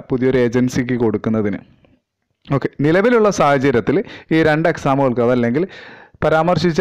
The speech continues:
എക്സാമുകൾക്ക്, അല്ലെങ്കിൽ നോട്ടിഫിക്കേഷൻ വന്ന എക്സാമുകൾക്ക് അപ്ലൈ ചെയ്തതിൻ്റെ, വിദ്യാർത്ഥികളൊക്കെ അപ്ലൈ ചെയ്തതിൻ്റെ യാതൊരു മാറ്റങ്ങളും ഉണ്ടാവില്ല. ആ കാര്യം നിങ്ങൾക്ക് ഉറപ്പാണ്. അപ്പോൾ എന്ത് ചെയ്യാം, ആത്മാർത്ഥമായിട്ട് പഠിച്ചോളൂ.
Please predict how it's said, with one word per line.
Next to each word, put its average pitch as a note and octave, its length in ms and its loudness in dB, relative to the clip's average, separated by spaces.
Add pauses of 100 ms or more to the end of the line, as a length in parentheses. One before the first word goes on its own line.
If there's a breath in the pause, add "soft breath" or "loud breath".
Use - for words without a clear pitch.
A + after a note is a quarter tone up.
എക്സാമുകൾക്ക്, C#3 680 0
അല്ലെങ്കിൽ B2 320 0
നോട്ടിഫിക്കേഷൻ C#3+ 680 0
വന്ന C3+ 180 2 (100)
എക്സാമുകൾക്ക് A#2+ 640 0 (380 loud breath)
അപ്ലൈ F3 220 0 (120)
ചെയ്തതിൻ്റെ, B2 460 2 (360)
വിദ്യാർത്ഥികളൊക്കെ B2+ 560 0
അപ്ലൈ C3 240 0 (100)
ചെയ്തതിൻ്റെ A#2+ 380 0 (460 loud breath)
യാതൊരു G3 340 2
മാറ്റങ്ങളും D#3+ 400 2
ഉണ്ടാവില്ല. A#2+ 360 2 (160)
ആ C#3 40 2 (100)
കാര്യം B2+ 340 2
നിങ്ങൾക്ക് A#2 320 -2
ഉറപ്പാണ്. G#2+ 380 0 (400 loud breath)
അപ്പോൾ D#3 160 0
എന്ത് D3+ 100 0
ചെയ്യാം, C#3+ 200 2 (340 loud breath)
ആത്മാർത്ഥമായിട്ട് D3+ 600 2
പഠിച്ചോളൂ. C3 400 2